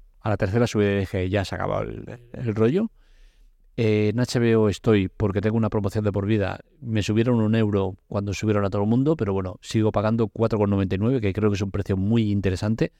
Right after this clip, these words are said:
para todo el contenido que veo en, en H B O. Tengo Sky Showtime porque también tengo una promoción de por vida que pago tres euros en vez de los seis que vale. Y, y Amazon Prime,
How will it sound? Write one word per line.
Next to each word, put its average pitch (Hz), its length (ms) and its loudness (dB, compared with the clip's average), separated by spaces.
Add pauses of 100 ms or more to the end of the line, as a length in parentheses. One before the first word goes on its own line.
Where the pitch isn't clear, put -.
(320)
para 92 160 0
todo 110 140 4
el 104 60 4
contenido 101 340 2
que 92 120 2
veo 92 180 2
en, 92 180 -2
en 107 180 -2
H 95 220 -4
B 107 100 2
O. 196 140 2 (920)
Tengo 131 500 2 (120)
Sky - 220 0
Showtime 123 460 0
porque 104 260 -2
también 98 240 -2
tengo 107 140 0
una 101 100 0
promoción 104 380 -4
de 104 60 -2
por 101 140 -6
vida 120 260 0
que 107 100 -2
pago 101 220 -2
tres 98 220 -4
euros 123 320 0
en 101 100 0
vez 95 100 0
de 98 60 0
los 92 120 -2
seis 95 160 -6
que - 100 -4
vale. 160 300 0 (640)
Y, 104 960 0
y 123 140 0
Amazon 120 340 0
Prime, 135 400 -2